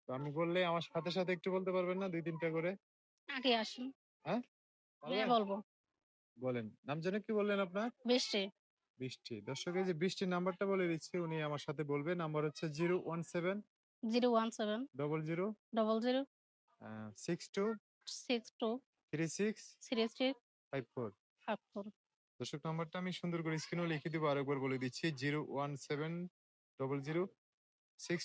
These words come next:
Speaker 1: টু থ্রি সিক্স ফাইভ ফোর। এটাই হচ্ছে ওনার নাম্বার। এই নাম্বারে কথা বললে আপনারা বিস্তারিত সব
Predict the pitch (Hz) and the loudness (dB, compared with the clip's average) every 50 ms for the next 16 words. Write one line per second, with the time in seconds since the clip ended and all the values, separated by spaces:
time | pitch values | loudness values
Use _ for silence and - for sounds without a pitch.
0 | - - 196 165 - 175 185 175 - - 208 220 208 - - - _ _ - 139 | -2 -4 -4 -2 0 0 0 0 2 2 0 0 0 -2 -8 -16 _ _ -2 0
1 | 131 123 - _ - 113 107 98 - _ _ _ _ - 131 127 139 139 139 - | 0 -2 -4 _ -6 -6 -6 -6 -8 _ _ _ _ -10 -6 -2 -2 -2 -2 -2
2 | - 160 151 151 147 147 143 143 143 160 185 - _ _ _ _ _ _ _ _ | -2 -2 -2 -2 -2 -2 -2 -2 -2 -2 -4 -4 _ _ _ _ _ _ _ _
3 | _ _ _ - 135 135 139 131 135 139 143 143 143 135 135 - 147 156 165 160 | _ _ _ -4 -2 -2 0 0 0 0 0 0 0 -2 -2 -2 -2 0 0 0
4 | 156 143 147 143 135 131 127 120 - 127 120 113 120 117 - - 127 | -2 -2 -2 -2 -2 -2 -4 -4 -4 -6 -6 -6 -6 -8 -8 -6 -8